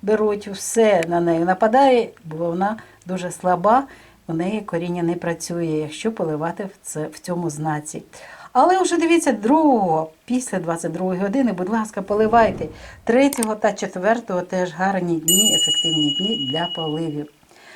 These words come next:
П'ятого та шостого це поливи без користі, але якщо необхідність є сильно велика,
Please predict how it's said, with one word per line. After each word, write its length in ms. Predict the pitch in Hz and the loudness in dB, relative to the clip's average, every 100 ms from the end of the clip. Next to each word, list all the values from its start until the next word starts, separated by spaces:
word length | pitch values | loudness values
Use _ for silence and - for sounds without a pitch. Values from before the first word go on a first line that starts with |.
| - _ _ _ | -20 _ _ _
П'ятого 340 | 175 160 160 160 | -6 -6 -6 -8
та 120 | 180 | -6
шостого 640 | - 262 254 254 240 233 226 - | 0 0 0 0 0 0 -4 -10
це 280 | - 175 | -4 -4
поливи 480 | 170 180 175 226 208 | -2 0 2 2 0
без 220 | 175 180 | -2 -6
користі, 600 | - 185 170 170 - 170 175 | -4 -2 0 0 -4 -4 -2
але 140 | 190 | -2
якщо 280 | 196 - 190 | -2 -4 -2
необхідність 840 | 185 180 180 254 247 240 220 - | -2 -2 -4 -2 2 2 0 -6
є 160 | 196 196 | -6 -4
сильно 360 | 190 175 165 | -4 -4 -2
велика, 420 | 160 180 226 226 | -2 -2 -2 -2